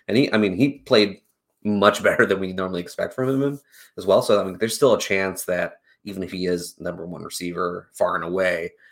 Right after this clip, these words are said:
that he doesn't live up to expectations 'cause he is M V S and he's been known to have peaks and valleys. But I still think that's a pretty good pick, all things considered. And when you pair him with age, with, uh, Travis Kelce, you're basically just saying, like, "Yeah, I think the, the Chiefs are gonna have a great offensive day." And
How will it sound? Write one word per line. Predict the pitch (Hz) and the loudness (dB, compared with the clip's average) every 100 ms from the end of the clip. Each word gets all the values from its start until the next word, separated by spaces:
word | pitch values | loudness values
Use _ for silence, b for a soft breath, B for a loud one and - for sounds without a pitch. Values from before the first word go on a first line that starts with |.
| b | b
that | 92 92 87 - | 0 2 0 -4
he | 101 92 | -10 -6
doesn't | - 87 85 82 | 0 0 0 -6
live | 87 | -2
up | 90 - | -2 -2
to | 95 | -4
expectations | 90 - 90 87 87 110 | -6 -8 -6 -6 -4 -4
'cause | - 90 | -4 -6
he | 90 | -6
is | 90 | -6
M | 92 90 | -6 -6
V | 90 | -2
S | 98 117 | 0 0
and | 87 87 | -6 -10
he's | 92 87 | -12 -10
been | 90 90 | -8 -6
known | 90 92 | -4 -2
to | 95 | 2
have | 92 92 | 0 0
peaks | 107 - | -4 -4
and | 95 | -4
valleys. | 95 107 135 - b b b b b b b _ _ _ _ _ _ _ - | 0 2 0 -6 b b b b b b b _ _ _ _ _ _ _ 4
But | 127 | 8
I | 110 | 8
still | - 120 | 6 2
think | 113 | 4
that's | 104 - | 2 0
a | |
pretty | - 98 | 0 0
good | 92 | 2
pick, | - 117 - _ _ - | 2 2 -2 _ _ 0
all | 101 | 2
things | 101 95 | 2 -2
considered. | - 90 95 113 117 - _ _ | -8 -6 -2 0 -2 -8 _ _
And | - 110 98 98 - | 2 2 2 -4 -10
when | - 104 | -4 -4
you | 90 | 0
pair | 98 | 0
him | 95 | 0
with | 95 | -2
age, | 95 90 - | -2 -4 -6
with, | 98 95 87 | -2 0 0
uh, | 90 | -2
Travis | 90 98 92 | 0 0 0
Kelce, | - 92 92 107 | -2 -2 0 -2
you're | |
basically | 92 92 95 | 0 -2 -4
just | 90 | -6
saying, | - 90 | -6 -6
like, | 92 87 | -6 -4
"Yeah, | - | -4
I | 87 | -4
think | 87 | -6
the, | 87 90 87 - - | -4 -2 -4 -6 -12
the | 95 | -16
Chiefs | 87 95 90 | -10 -10 -6
are | 85 | -6
gonna | 90 | -6
have | 85 | -6
a | |
great | 87 87 | -2 -2
offensive | 90 90 85 85 | -2 -6 -12 -6
day." | 90 95 | -2 -2
And | 101 92 | -2 -6